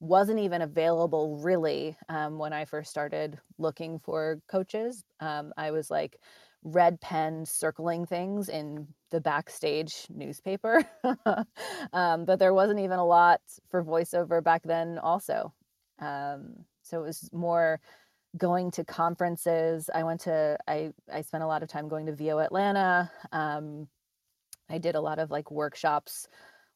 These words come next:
way early on in my career, and, and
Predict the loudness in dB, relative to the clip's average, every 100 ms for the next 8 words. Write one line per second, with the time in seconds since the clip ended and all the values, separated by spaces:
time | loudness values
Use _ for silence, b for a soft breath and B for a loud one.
0 | -6 2 4 4 2 0 -2 -4 -6 -8
1 | -6 -4 -6 -4 -2 0 0 0 0 -2
2 | -6 -6 -6 -8 -12